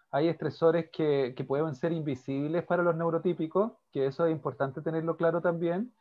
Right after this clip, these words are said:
Y, y en relación a esos estresores hablamos de, de temas sensoriales, de, de temas, eh, eh, relacionales,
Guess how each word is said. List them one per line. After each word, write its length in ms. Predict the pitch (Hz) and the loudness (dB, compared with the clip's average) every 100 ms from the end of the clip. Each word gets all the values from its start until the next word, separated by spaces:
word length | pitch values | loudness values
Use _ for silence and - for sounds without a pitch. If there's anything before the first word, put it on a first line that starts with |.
| _ _ _ | _ _ _
Y, 140 | 143 143 147 147 | -4 -2 -2 -4
y 20 | |
en 120 | 143 | -2
relación 340 | 143 135 180 | 0 0 0
a 60 | 175 | -2
esos 180 | 156 165 | 0 -4
estresores 480 | 147 135 - 170 175 | -4 -4 2 4 4
hablamos 580 | 160 160 160 170 208 - - _ | 4 6 6 4 -2 -8 -20 _
de, 500 | - 135 135 131 131 | -10 0 4 4 2
de 120 | 127 135 | 2 0
temas 280 | 156 165 | 0 -2
sensoriales, 920 | 160 135 143 135 147 160 165 165 165 160 _ _ _ | -4 -6 -2 4 6 8 6 4 2 0 _ _ _
de, 400 | 135 139 131 127 | 0 4 6 4
de 180 | 127 131 | 4 2
temas, 500 | 151 156 156 151 143 - | 2 2 2 2 -2 0
eh, 680 | 135 127 123 120 120 117 113 - _ 117 | 4 4 4 2 0 -2 -6 -14 _ -6
eh, 460 | 117 117 113 110 110 | -4 -2 -2 -4 -4
relacionales, 1000 | 127 123 120 131 151 160 147 156 160 | 0 0 0 0 2 4 4 4 4